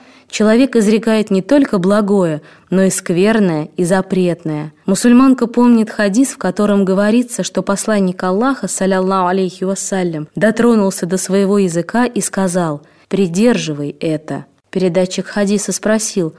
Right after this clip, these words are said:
"О посланник Аллаха, неужели с нас взыщется за то, что мы говорим?" И пророк, салляллаху алейхи вассалям, воскликнул:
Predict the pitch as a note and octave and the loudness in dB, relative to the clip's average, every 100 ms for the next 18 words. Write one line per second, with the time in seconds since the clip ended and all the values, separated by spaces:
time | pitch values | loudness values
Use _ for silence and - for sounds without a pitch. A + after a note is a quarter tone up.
0 | - - G3+ B3 B3 B3+ B3+ B3 C4 B3+ | -10 -4 0 2 2 2 4 2 2 2
1 | A3+ E3+ - D3 - F3+ G3 C#4+ D4 C4+ | 2 -2 -8 -10 -2 0 4 4 4 2
2 | B3 G#3+ F#3+ F#3+ A#3+ - G3+ - F#3 F#3 | 2 0 -2 0 0 0 -4 -2 0 0
3 | C4+ C4+ - G#3 G#3 G3 G#3 A3+ G#3+ D#3 | 0 -2 0 0 2 2 0 0 0 -2
4 | D3 _ _ - - - E3+ F3 A#3+ - | -6 _ _ -6 -4 -2 0 2 0 -2
5 | G#3 F#3+ F#3 F#3 F3 F3 F#3 F3+ - F3+ | -2 0 0 0 -2 0 -2 -4 -4 -4
6 | F#3 - F#3+ F3 E3 E3+ F#3 - F#3+ F3 | -2 -2 -2 -2 -2 -2 -2 -2 -4 -4
7 | - D3+ | -6 -8